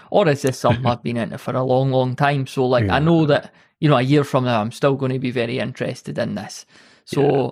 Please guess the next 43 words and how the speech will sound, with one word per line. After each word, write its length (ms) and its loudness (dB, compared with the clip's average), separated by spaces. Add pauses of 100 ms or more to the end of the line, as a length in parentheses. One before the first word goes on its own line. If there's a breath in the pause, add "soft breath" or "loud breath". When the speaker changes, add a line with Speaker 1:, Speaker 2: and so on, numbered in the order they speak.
(120)
Speaker 1:
I 40 -4
mean, 120 4
Speaker 2:
yeah. 60 6
Speaker 1:
what 180 2
could 180 -6
be 140 -6
an 80 -2
example 540 -2
of 60 0
that, 220 0
Colin? 380 0
Can 160 -10
you 100 -4
think 280 -4
of 80 -2
anything 380 -4
yourself 500 0
that 120 -4
you 140 -2
just 300 -2
got 200 0
into 200 0
on 140 2
a 60 2
whim 260 2
and 120 2
you're 100 2
not 180 0
really 220 2
into 220 0
it 80 0
anymore? 520 2
Or, 180 -2 (360 soft breath)
or 220 2
Speaker 2:
Oh, 200 0
Speaker 1:
vice 220 2
Speaker 2:
yeah. 80 0
Speaker 1:
versa, 360 0
you 120 -2
know, 120 2
something 320 0
that 140 -2
you've 220 -2